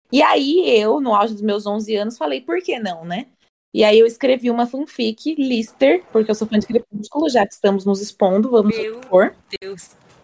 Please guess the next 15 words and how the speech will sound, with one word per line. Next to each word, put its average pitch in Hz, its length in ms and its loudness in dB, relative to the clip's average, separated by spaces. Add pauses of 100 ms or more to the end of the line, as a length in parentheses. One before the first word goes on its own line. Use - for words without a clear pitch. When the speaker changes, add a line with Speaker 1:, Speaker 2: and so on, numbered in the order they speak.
(240)
Speaker 1:
E 240 320 2
era 254 140 4
uma 277 140 0
fanfic 320 960 -4 (200)
entre 233 460 -4
o 226 240 -2
Peter 269 300 -4
Fatinelli 254 640 -2
e 240 40 0
Elizabeth 233 500 -2
Reeser, 240 480 0
e 240 240 -8
eu 240 80 2
não 254 140 -10
tinha 262 340 -12